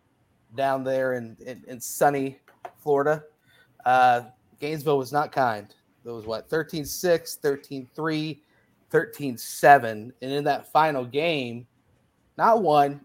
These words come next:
not two, not three, not four, not five, not six,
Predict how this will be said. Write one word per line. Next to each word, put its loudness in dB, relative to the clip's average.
not 6
two, 0
not 0
three, -2
not 0
four, 6
not -4
five, 12
not -6
six, 2